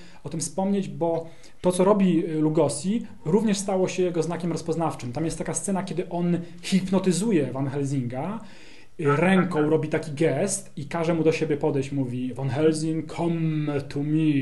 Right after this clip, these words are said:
Speaker 1: takim głosem,
Speaker 2: Tak,
Speaker 1: „come
Speaker 2: tak.
Speaker 1: here”. I Van Helsing się opiera. To było zupełnie fascynujące z tego <laughs> względu, że później wielokrotnie powtarzane i sam Edwa-, Edward Wood junior, który się zachwycał grą aktorską Lugosiego, ten gest, ym,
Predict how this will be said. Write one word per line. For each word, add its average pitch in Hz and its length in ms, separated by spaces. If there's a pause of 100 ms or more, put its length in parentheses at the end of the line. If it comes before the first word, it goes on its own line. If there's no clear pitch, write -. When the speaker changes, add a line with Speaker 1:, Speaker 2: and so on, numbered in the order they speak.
(460)
Speaker 1:
takim 143 280
głosem, 139 560
Speaker 2:
Tak, - 160
Speaker 1:
„come 185 360
Speaker 2:
tak. - 100
Speaker 1:
here”. 247 500 (360)
I 156 60
Van 156 120
Helsing 165 300
się 185 120
opiera. 180 480 (640)
To 226 220
było 214 160
zupełnie 214 340
fascynujące 190 1120 (160)
z 151 140
tego 175 280
<laughs> 190 60
względu, 160 460
że 175 80
później 180 240
wielokrotnie 180 360
powtarzane 160 540
i 151 40
sam 175 180
Edwa-, 165 580
Edward 160 380
Wood 156 240
junior, 160 300
który 127 160
się 139 80
zachwycał 147 440
grą 139 260
aktorską 151 460
Lugosiego, 139 500 (500)
ten 170 220
gest, 175 420
ym, 156 680